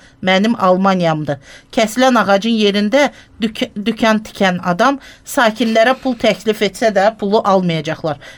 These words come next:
Deməli, iqtidarlar cəmiyyəti deyil, cəmiyyətlər iqtidarı yetişdirir." Əmirxan yazır Mərdəkandan. Qubadan kəndçi yazır. "Salam, niyə vətənimizdə Xocalı faciəsi ilə əlaqədar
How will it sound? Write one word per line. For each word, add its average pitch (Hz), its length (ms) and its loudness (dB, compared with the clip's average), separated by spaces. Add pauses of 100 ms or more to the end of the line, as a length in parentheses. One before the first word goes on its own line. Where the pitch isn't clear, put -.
(120)
Deməli, 277 360 2
iqtidarlar 233 680 0
cəmiyyəti 185 600 -2
deyil, 208 260 -4 (220)
cəmiyyətlər 190 800 0
iqtidarı 151 580 -4 (240)
yetişdirir." 170 680 -6 (340)
Əmirxan 185 520 0 (160)
yazır 165 320 0
Mərdəkandan. 156 680 -4 (360)
Qubadan 277 400 2
kəndçi 247 360 0
yazır. 185 400 2 (240)
"Salam, 294 460 2
niyə 254 300 2
vətənimizdə 220 600 0
Xocalı 196 440 0
faciəsi 170 580 0
ilə 175 180 2
əlaqədar 170 460 0